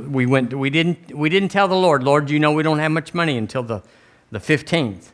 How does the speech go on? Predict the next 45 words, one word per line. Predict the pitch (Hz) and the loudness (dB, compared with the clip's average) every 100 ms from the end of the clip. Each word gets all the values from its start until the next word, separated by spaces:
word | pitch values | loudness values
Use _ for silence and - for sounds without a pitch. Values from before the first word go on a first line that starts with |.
| _ _ _ | _ _ _
So, | - 127 | -4 0
Lord, | 127 165 151 | 2 2 2
would | 151 135 | 0 2
you | 170 | 2
move | 170 180 139 | 2 2 0
on | 113 | -2
him?" | 104 104 82 - _ _ _ _ - | -4 -8 -10 -18 _ _ _ _ -12
We | |
said, | 113 120 | -4 -2
"Lord, | 117 139 120 | 2 0 2
we, | 143 120 - _ _ _ _ _ _ _ _ _ _ - | 0 -2 -6 _ _ _ _ _ _ _ _ _ _ -6
we're, | 127 | -2
we're | 131 - 131 165 | -2 -4 0 0
believing | 143 147 147 131 131 | 2 2 2 2 2
we | 131 | 0
receive | 110 104 143 123 95 | -2 -4 -2 -2 -4
the | 98 | -6
fifteenth | - 127 - 123 98 | -4 -4 -4 -4 -4
as | 101 117 | -4 0
our | 113 | 0
start | 104 - 117 101 | 0 -2 -2 -4
date." | 95 85 - _ _ - | -12 -14 -20 _ _ -4
And | 110 | 2
we | 123 | 4
went | 139 131 | 4 0
to | 127 | -4
the, | 120 95 95 _ 113 | -4 -6 -10 _ -6
the | 110 | 0
builder, | 110 175 143 98 - | 4 4 2 -4 -6
the | 110 | -2
owner, | 113 156 131 90 | 2 4 2 -2
and | 98 | -8
said, | - 107 92 87 _ _ _ - | -8 -8 -10 -12 _ _ _ -8
"This | 170 - | -6 -2
is | |
what | 147 151 | 0 0
we | 135 | 2
need." | 135 135 113 90 - _ _ _ _ - | 0 0 -4 -10 -20 _ _ _ _ -12
He | 110 | -10
said, | - 110 | -10 -12
"Sure." | - 156 208 190 - _ _ _ _ _ _ _ _ _ _ _ _ _ _ _ _ _ | -8 -6 -6 -8 -16 _ _ _ _ _ _ _ _ _ _ _ _ _ _ _ _ _
Uh, | 131 123 110 | -6 -4 -2
y'all | 113 143 | -2 0
remember, | 156 151 156 139 127 120 | 2 2 0 0 0 -2
uh, | 110 104 98 | -2 -4 -6